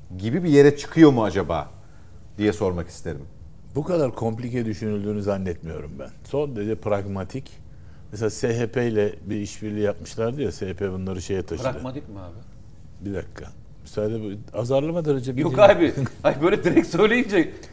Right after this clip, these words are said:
Speaker 3: yani pragmatik mi diye kendimi şoka soktum o yüzden.
Speaker 2: Tabii. Bence pragmatik yani. Bir hedef ne? Hedef niye bas bas bağırıyor?
Speaker 1: O işte Leyla Zana dönemi di-, diyor değil mi?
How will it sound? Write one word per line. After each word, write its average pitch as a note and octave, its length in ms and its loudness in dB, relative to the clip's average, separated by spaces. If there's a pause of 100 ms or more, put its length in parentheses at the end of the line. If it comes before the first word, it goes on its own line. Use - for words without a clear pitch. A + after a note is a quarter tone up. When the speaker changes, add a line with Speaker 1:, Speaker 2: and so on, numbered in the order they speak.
(120)
Speaker 3:
yani E3 220 6 (300)
pragmatik F3 500 6
mi B3 80 -4
diye B3 120 -2
kendimi D#3 360 0
şoka D#3+ 280 0
soktum A#2+ 420 -2
o C#3 40 -10
yüzden. G#2+ 280 -2
Speaker 2:
Tabii. A#2+ 380 2 (960)
Bence A2+ 260 -2
pragmatik F#3+ 640 -2
yani. F#2+ 340 -4
Bir - 280 -10
hedef D3+ 340 0
ne? C3+ 180 -2 (520)
Hedef C#3 420 2 (1400)
niye C#3 340 2
bas G#2+ 260 4
bas F#2+ 260 -4
bağırıyor? F#2 420 2
Speaker 1:
O D3+ 80 8
işte C#3+ 220 0
Leyla B2 280 8
Zana D3+ 280 2
dönemi G#2+ 460 -2
di-, F#2 220 -6
diyor F2+ 240 -2
değil E3 120 0
mi? E3+ 120 -2